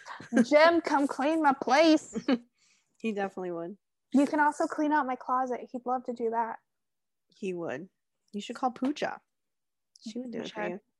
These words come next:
Speaker 2: I should.
Speaker 1: All right, this is a, this is a good one. Buck wild in the bedroom. Buck wild.
Speaker 2: <laughs> I don't think, no.
Speaker 1: Yeehaw.
Speaker 2: Yeehaw. Um, no,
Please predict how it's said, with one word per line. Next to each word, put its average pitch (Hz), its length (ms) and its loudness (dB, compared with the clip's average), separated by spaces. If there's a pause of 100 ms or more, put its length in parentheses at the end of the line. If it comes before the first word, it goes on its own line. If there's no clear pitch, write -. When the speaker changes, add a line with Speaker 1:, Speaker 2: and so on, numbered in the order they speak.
(100)
Speaker 2:
I 240 40 -14
should. - 240 -14
Speaker 1:
All - 960 -20
right, 196 160 -10
this 208 160 -12
is 196 140 -10
a, 202 80 -8 (680)
this 196 160 -6
is 220 120 -6
a - 20 -8
good 185 100 -2
one. 147 160 -6 (220)
Buck 208 260 2
wild 185 380 2
in 165 180 -8
the 156 80 -8
bedroom. 143 500 -10 (2250)
Buck 220 320 4 (160)
wild. 196 400 6
Speaker 2:
<laughs> - 40 4 (960)
I 269 60 6
don't 320 240 4
think, 214 180 -2
no. 226 560 2 (180)
Speaker 1:
Yeehaw. 320 600 6 (540)
Speaker 2:
Yeehaw. 381 720 4 (420)
Um, 233 340 -4
no, 233 520 -8